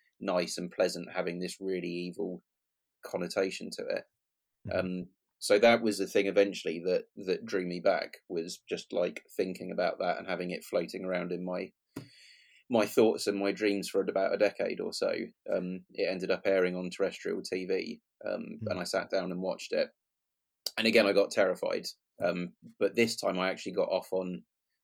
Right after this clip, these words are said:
Speaker 1: on the terror. I think, you know, when you've got a, a couple of years behind you and you realise that actually, no, a lot of this, uh, this supernatural stuff isn't real, you can be scared without thinking that actually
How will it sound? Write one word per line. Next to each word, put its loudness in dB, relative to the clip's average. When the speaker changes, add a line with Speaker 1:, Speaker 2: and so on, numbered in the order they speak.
Speaker 1:
on 0
the -4
terror. 4
I 2
think, 0
you -4
know, 0
when -2
you've -4
got 0
a, -2
a -6
couple -2
of 2
years 0
behind -4
you -4
and -4
you -6
realise 0
that -2
actually, -10
no, -4
a -6
lot -6
of -12
this, -6
uh, -6
this -6
supernatural -6
stuff -4
isn't -6
real, -6
you -8
can -12
be -10
scared -2
without 0
thinking -6
that -6
actually -8